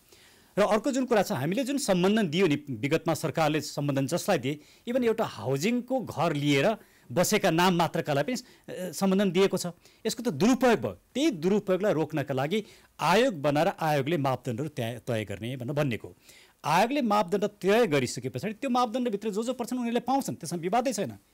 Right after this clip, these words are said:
एउटा कुरा। दोस्रो कुरा के हो भने, मेडिकल कलेज र हस्पिटल एउटै कुरा होइन।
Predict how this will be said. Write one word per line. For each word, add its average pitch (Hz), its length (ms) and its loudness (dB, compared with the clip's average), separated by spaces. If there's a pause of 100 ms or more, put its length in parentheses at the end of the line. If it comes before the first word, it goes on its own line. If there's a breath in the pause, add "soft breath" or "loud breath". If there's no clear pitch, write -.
एउटा 156 180 0
कुरा। 135 220 -4 (800 soft breath)
दोस्रो 175 460 0
कुरा 233 200 2
के 147 140 -4
हो 113 80 -2
भने, 151 320 -4 (540 soft breath)
मेडिकल 185 440 0
कलेज 175 400 0
र 208 40 0
हस्पिटल 185 480 -2
एउटै 196 200 2
कुरा 190 160 2
होइन। 107 220 -2